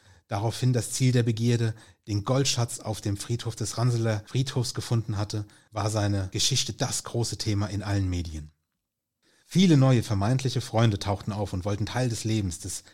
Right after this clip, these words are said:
heldenhaften Arnold Jäger sein. Ihm selbst war der Rummel unangenehm. Als bescheidener Jungwinzer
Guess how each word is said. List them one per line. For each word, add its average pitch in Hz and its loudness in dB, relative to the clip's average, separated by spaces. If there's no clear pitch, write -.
heldenhaften 113 0
Arnold 101 0
Jäger 90 -2
sein. 78 -8
Ihm 127 6
selbst 156 6
war 120 6
der 110 0
Rummel 120 2
unangenehm. 82 -2
Als - -4
bescheidener 160 -2
Jungwinzer 113 0